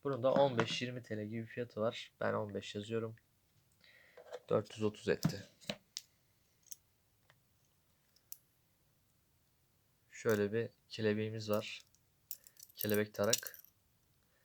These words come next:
Bunun da kırk T L gibi bir fiyatı var. Kırk beş T L gibi.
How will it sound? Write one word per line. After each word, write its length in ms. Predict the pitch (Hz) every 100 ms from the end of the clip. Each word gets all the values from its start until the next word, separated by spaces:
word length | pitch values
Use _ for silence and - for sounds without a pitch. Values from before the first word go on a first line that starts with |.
| _ - - - - - - _ - - - - -
Bunun 300 | 123 104 98
da 240 | 110 113 - - - - - -
kırk 300 | - 120 -
T 160 | 101
L 100 | 95
gibi 220 | 101 101
bir 60 | 113
fiyatı 420 | 113 113 110 104
var. 180 | 73 -
Kırk 240 | 117 113
beş 160 | 104 110
T 200 | - 110
L 100 | -
gibi. 240 | 98 113